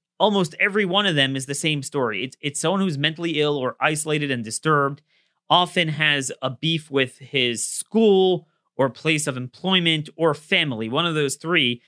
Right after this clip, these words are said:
there's been several cases of wiping out the family. Um, and again, you had two white supremacist ones, the one in Pittsburgh, the one here in El Paso, and the two jihadist attacks. And that's, that's pretty much it.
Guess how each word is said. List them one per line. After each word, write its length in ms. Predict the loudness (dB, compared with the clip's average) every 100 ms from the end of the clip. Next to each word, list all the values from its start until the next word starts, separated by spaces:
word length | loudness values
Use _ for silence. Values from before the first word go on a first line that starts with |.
| _ _ -12
there's 260 | -4 -2
been 140 | -2 -2
several 260 | 0 0
cases 260 | -2 -2 -2
of 120 | -2
wiping 320 | 0 0 0
out 120 | -4 -4
the 60 |
family. 640 | -2 -2 -2 -4 -4 -6 -8 _ _ _ _ _ _ _ _ -2
Um, 520 | 0 2 -2 -8 -10 _ _ _ -2
and 100 | 0
again, 300 | 2 0 0
you 80 |
had 120 | -4 -4
two 140 | 2
white 200 | 4 2
supremacist 540 | -2 -4 -4 -4 -8
ones, 220 | -6 -4 -2
the 60 |
one 140 | -2 -2
in 80 |
Pittsburgh, 420 | -2 -6 -4 -6 -4
the 80 |
one 340 | -4 -2 -2 -6 _ _ _ _
here 320 | -4 2 4 4
in 160 | 2
El 160 | 0 -2
Paso, 800 | -2 0 0 0 0 0 -2 -6 _ _
and 140 | -4 -2
the 60 |
two 260 | -2 -2 -2
jihadist 580 | 0 0 2 0 -2 -6
attacks. 560 | -8 -8 -8 -10 -12 -12 _ _ _ _ _ _ _ _ _ _ _ _ _ _ _ _ _ _ _ _ _ _ _ _
And 160 | -2 2
that's, 320 | 4 2 -2
that's 340 | -2 0 0
pretty 300 | -4 -6 -4
much 260 | -2 -2 -2
it. 240 | -4 -4